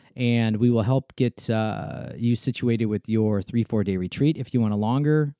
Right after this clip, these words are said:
uh, retreat, if you wanna come with somebody, the retreat house is technically set up for two people, but it takes one person very, very nicely. But if you want to, if there's a couple out there or best friends or something like that, um,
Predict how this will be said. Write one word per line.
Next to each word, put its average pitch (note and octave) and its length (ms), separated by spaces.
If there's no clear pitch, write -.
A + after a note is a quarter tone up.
uh, D3 140
retreat, C#3+ 360
if A#2 120
you C#3 80
wanna C3+ 160
come B2+ 180
with A#2 100
somebody, C#3 360
the A2 100
retreat A2+ 320
house B2 320
is A2+ 360
technically C#3 400
set C3 220
up B2 100
for A2+ 80
two C#3+ 240
people, A#2+ 460
but A2 220
it G#2 120
takes - 260
one B2 200
person A2+ 360
very, G#2+ 520
very F2 200
nicely. D2 500
But A#2 120
if A#2 120
you D3 80
want D#3+ 240
to, E3 220
if - 80
there's A#2 180
a G#2+ 40
couple D3 460
out C3+ 180
there C#3 360
or - 140
best G#2 560
friends B2+ 360
or G2 80
something B2 240
like A#2 180
that, A2 380
um, F#2 460